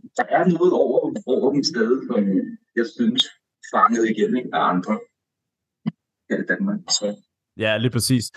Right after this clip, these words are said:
Speaker 2: Men jeg tænker egentlig sådan, hvad gør det egentlig ved dig, når du skal for eksempel ind i et, øh,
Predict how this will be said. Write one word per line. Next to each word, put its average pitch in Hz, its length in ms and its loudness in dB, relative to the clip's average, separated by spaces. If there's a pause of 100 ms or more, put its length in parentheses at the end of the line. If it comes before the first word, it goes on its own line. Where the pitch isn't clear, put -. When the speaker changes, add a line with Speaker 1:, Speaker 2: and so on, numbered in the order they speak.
(200)
Speaker 2:
Men 113 120 -2
jeg 156 100 2
tænker 208 260 0
egentlig 170 240 0
sådan, 139 380 2 (340)
hvad 135 220 0
gør 156 160 4
det 202 120 4
egentlig 139 280 4
ved 127 140 0
dig, 143 120 0
når 120 140 0
du 143 180 0
skal 127 280 0
for - 60 -4
eksempel 131 400 2
ind 139 260 4
i 123 120 6
et, 101 140 -6
øh, 95 480 2